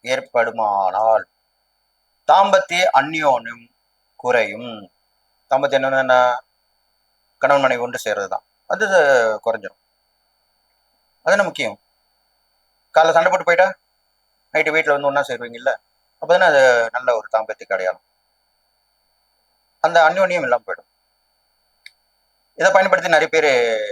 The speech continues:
மூக்க நு-, நுழைப்பாங்க, கோல் சொல்லுவாங்க, இதெல்லாமே நடக்கும்.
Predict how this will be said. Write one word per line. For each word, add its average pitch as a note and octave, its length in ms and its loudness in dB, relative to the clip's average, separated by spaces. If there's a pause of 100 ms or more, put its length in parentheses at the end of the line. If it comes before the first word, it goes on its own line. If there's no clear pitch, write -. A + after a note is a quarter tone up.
(1160)
மூக்க C#3 240 2
நு-, A#2 260 2
நுழைப்பாங்க, G#2+ 440 -2 (1300)
கோல் D3 220 2
சொல்லுவாங்க, G#2+ 380 0 (1000)
இதெல்லாமே B3 300 -2
நடக்கும். A2+ 260 -4